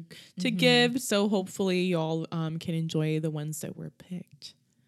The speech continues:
Speaker 2: Yeah, some of them were really great to, for potential episodes or
Speaker 1: Yes.
Speaker 2: something. So we wanted to give,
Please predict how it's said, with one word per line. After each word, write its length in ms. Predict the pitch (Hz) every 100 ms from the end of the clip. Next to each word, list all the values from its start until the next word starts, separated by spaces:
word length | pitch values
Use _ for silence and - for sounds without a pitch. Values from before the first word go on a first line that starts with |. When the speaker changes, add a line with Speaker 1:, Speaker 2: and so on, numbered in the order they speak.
| - 170
Speaker 2:
Yeah, 280 | 202 285
some 240 | 285 - 233
of 80 | 254
them 100 | 302
were 140 | 208
really 440 | 170 165 170 175
great 440 | 170 151 147 160 -
to, 120 | 165 151
for 180 | -
potential 480 | 156 151 156 156 151 -
episodes 880 | 156 165 165 165 156 156 160 156 170
or 60 |
Speaker 1:
Yes. 120 | 156
Speaker 2:
something. 360 | 160 156 147 160
So 320 | - 156 151 - - - _
we 180 | - 175
wanted 300 | 165 165 160
to 80 | 160
give, 320 | 156 160 156